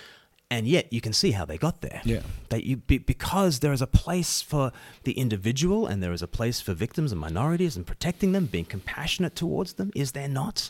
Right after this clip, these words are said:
Speaker 2: Yeah.
Speaker 1: And it's a profoundly, it's a pro-, profoundly Christianized argument.
Speaker 2: Yes.
Speaker 1: Even on,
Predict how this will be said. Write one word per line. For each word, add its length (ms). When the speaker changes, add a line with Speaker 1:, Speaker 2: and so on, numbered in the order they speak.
Speaker 2:
Yeah. 180
Speaker 1:
And 160
it's 100
a 60
profoundly, 1040
it's 140
a 40
pro-, 280
profoundly 420
Christianized 1120
argument. 720
Speaker 2:
Yes. 460
Speaker 1:
Even 300
on, 180